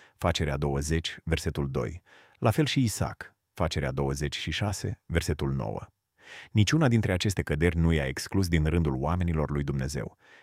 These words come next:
Ceea ce contează nu e absența căderii, ci răspunsul la cădere. Pocăința, revenirea, continuarea drumului. Sfințenia în ortodoxie,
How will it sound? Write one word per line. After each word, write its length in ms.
Ceea 200
ce 120
contează 720
nu 180
e 100
absența 440
căderii, 500
ci 140
răspunsul 760
la 160
cădere. 500
Pocăința, 720
revenirea, 720
continuarea 580
drumului. 540
Sfințenia 600
în 160
ortodoxie, 840